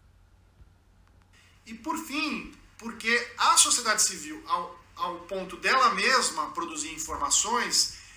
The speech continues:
ela vai ter mais legitimidade e mais compreensão do problema pra interferir melhor,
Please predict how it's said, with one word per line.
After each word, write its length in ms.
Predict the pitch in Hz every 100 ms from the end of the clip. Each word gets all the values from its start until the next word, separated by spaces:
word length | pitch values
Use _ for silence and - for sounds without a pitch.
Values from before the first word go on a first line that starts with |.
| - 190
ela 180 | 220
vai 200 | 226 220 226
ter 120 | 226
mais 320 | 220 233 208
legitimidade 880 | 208 240 233 226 220 196 185 196 202
e 20 |
mais 240 | 208 208
compreensão 720 | - 220 - 208 190 - 196
do 100 | 196
problema 460 | 196 190 160 175 190
pra 160 | 185 190
interferir 480 | 185 185 185 170
melhor, 500 | 175 165 156 160 -